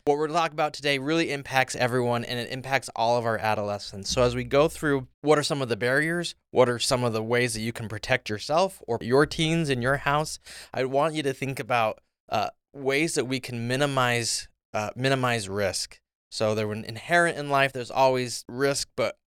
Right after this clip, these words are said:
hopefully you'll have some tools and resources to minimize the disruption or the risk of disruption that having school out for three or four months in the summertime, um, causes.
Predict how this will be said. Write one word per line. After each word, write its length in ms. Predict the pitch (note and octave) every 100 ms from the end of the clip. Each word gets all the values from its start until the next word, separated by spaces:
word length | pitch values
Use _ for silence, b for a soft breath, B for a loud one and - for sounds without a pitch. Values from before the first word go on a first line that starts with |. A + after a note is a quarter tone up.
| _ _ _ -
hopefully 560 | D#3+ E3 - E3+ D#3+
you'll 200 | - C3
have 260 | B2 C3+ -
some 160 | C#3+
tools 400 | - D#3 D3+ D#3
and 180 | - B2+
resources 680 | B2 B2 - A2 - A2+ A2+ B B B
to 80 | A#2+
minimize 720 | A#2+ D3 F#3 D3+ B2 B2 A#2
the 120 | A#2
disruption 840 | A2 - D3+ D#3 - G#2 G2 D3 - _ _ _
or 120 | G2+
the 140 | G2 G2+
risk 320 | C3+ E3 -
of 120 | A#2
disruption 600 | A2 - A2 G2+ - A2
that 140 | G2+ - -
having 360 | - - B2 A#2
school 380 | - - C#3+ C#3+
out 280 | A#2+ A2+ -
for 220 | - A2+
three 300 | G#2 A#2+ A#2
or 80 | G#2+
four 200 | B2 A#2
months 300 | A2 A2+ -
in 80 | G#2+
the 80 | G#2
summertime, 640 | A2+ G#2+ - A2+ G#2+ G#2
um, 340 | - G2+ F#2+ F#2
causes. 540 | - G#2+ F#2 F2 F2